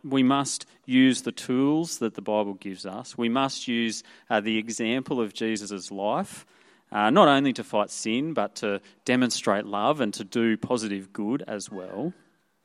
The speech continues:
Uh, and we should certainly, uh, praise a God who, in light of our fallenness,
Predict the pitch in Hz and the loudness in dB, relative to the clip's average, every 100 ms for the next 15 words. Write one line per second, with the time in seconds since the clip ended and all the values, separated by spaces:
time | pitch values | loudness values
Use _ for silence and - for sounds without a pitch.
0 | _ _ _ _ _ _ _ _ _ 98 | _ _ _ _ _ _ _ _ _ -16
1 | 92 95 120 113 110 123 - - 131 139 | -14 -8 -2 0 0 -4 -10 -4 0 0
2 | 127 107 101 95 - _ _ 107 101 - | -2 -4 -4 -8 -12 _ _ -4 -2 0
3 | 135 151 143 120 104 98 90 92 110 113 | 2 2 0 -2 -2 0 -2 -4 0 0
4 | 113 120 165 190 143 123 110 - 98 98 | 2 2 4 2 2 2 0 -4 -10 -10
5 | 92 87 - - - | -12 -16 -20 -20 -20